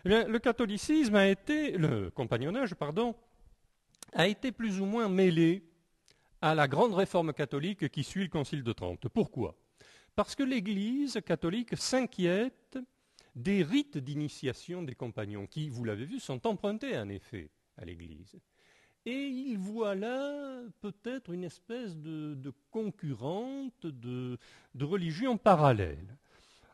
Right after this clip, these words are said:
En fait, euh, la seule autorité ecclésiale qui soit vraiment intervenue contre le compagnonnage, c'est la confrérie du Saint-Sacrement, dite confrérie de l'A. C'est une confrérie plus ou moins secrète,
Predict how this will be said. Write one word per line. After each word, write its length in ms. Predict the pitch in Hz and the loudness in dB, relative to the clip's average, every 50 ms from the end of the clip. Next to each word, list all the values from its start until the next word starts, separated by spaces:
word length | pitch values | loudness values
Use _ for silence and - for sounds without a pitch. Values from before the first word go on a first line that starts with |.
| _ - | _ 0
En 180 | 220 240 254 | 2 4 4
fait, 360 | 240 - - - 302 302 294 - _ _ _ _ - - - - - - _ _ _ _ _ _ _ _ _ _ - - | 2 0 0 2 2 2 2 0 _ _ _ _ -20 -18 -18 -18 -20 -20 _ _ _ _ _ _ _ _ _ _ -6 -2
euh, 280 | 175 180 175 175 175 180 | 0 2 4 4 4 4
la 220 | 180 190 196 170 | 4 2 2 2
seule 340 | - - - - 302 285 254 | 2 -2 -2 2 2 4 4
autorité 600 | 262 220 - 226 208 196 196 165 - - 185 180 | 2 2 0 0 0 0 0 -2 0 2 4 4
ecclésiale 600 | 170 - 170 151 143 120 101 104 95 85 85 90 | 4 4 2 2 2 2 2 2 2 2 2 -2
qui 140 | - - 151 | -4 -6 -8
soit 240 | - - 220 214 185 | -6 -2 2 2 2
vraiment 320 | 139 131 254 247 226 208 | 2 4 4 4 4 4
intervenue 920 | 196 190 175 - 175 160 143 143 147 151 147 147 143 131 120 104 90 80 - - _ _ | 4 2 2 2 0 0 0 0 -2 -2 -2 -2 0 0 0 -2 -4 -6 -10 -14 _ _
contre 360 | - 151 135 117 - - 107 | 2 4 4 2 0 -2 -2
le 60 | 98 | -2
compagnonnage, 1000 | - - 104 95 - 101 95 98 104 110 123 151 170 196 226 254 262 254 - 226 196 - - - - - - - | -2 -4 -6 -6 -6 -6 -6 -6 -6 -6 -4 -2 0 0 0 -2 -4 -4 -6 -10 -14 -14 -18 -20 -20 -20 -18 -8
c'est 220 | - - - 226 | -4 0 2 4
la 100 | 233 240 | 4 4
confrérie 580 | 233 - 262 254 - - 247 226 196 180 170 131 | 4 4 2 2 2 2 0 0 0 0 -2 -4
du 120 | 123 127 | -4 -8
Saint-Sacrement, 880 | - - 208 214 196 - - 170 143 - - 139 131 139 156 196 220 214 | -6 -4 -4 -4 -4 -4 -4 -6 -6 -4 -6 -6 -4 -2 -2 -2 -4 -4
dite 340 | 175 156 208 202 - - 135 | -4 -6 -8 -6 -6 -8 -4
confrérie 560 | - 156 143 - - - 160 165 180 208 185 | -4 -4 -4 -4 -4 -4 -4 -2 -4 -6 -4
de 140 | 131 120 117 | -2 0 0
l'A. 560 | 110 110 139 160 143 113 90 78 78 - - _ _ _ _ _ _ _ _ _ _ _ _ _ _ _ _ _ - - _ _ _ _ _ _ _ _ _ | 0 2 2 2 2 2 0 -2 -6 -10 -14 _ _ _ _ _ _ _ _ _ _ _ _ _ _ _ _ _ -20 -20 _ _ _ _ _ _ _ _ _
C'est 220 | _ _ _ - 139 | _ _ _ -8 -6
une 220 | 135 139 131 120 | -4 -2 -2 -2
confrérie 520 | - 156 139 123 - - 135 127 131 131 | -2 -2 -4 -4 -2 -2 -2 0 -2 -4
plus 240 | 117 - - 110 98 | -6 -8 -10 -10 -8
ou 40 | 104 | -6
moins 180 | 107 104 101 98 | -6 -6 -6 -6
secrète, 640 | - - 165 - - - 190 196 190 - - 156 | -6 -8 -8 -10 -6 -4 -4 -4 -4 -4 -6 -10